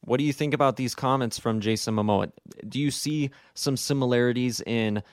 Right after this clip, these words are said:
some of the things he's saying and some of the things that Zachary Levi was saying prior to Fury of the Gods' theatrical release? Do you think there's something to it?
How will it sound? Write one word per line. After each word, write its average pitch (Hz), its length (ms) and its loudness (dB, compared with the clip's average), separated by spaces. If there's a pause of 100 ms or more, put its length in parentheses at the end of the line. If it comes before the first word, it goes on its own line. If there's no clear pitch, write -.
some 127 240 0
of 117 60 -2
the 98 60 -10
things 110 260 -4
he's 120 260 -4
saying 110 500 0 (240)
and 107 140 -4
some 117 180 -2
of 110 60 0
the 101 60 -2
things 104 260 -6
that 92 140 -6
Zachary 101 380 -2
Levi 104 360 0
was 104 160 0
saying 101 400 -2 (380)
prior 107 420 4
to 101 480 -2
Fury 110 280 0
of 92 80 -6
the 104 80 -4
Gods' 101 540 0 (380)
theatrical 101 500 0
release? 95 560 -4 (680)
Do 131 80 -2
you 131 80 2
think 147 220 0
there's 139 200 2
something 123 440 -2
to 113 260 -2
it? - 280 -2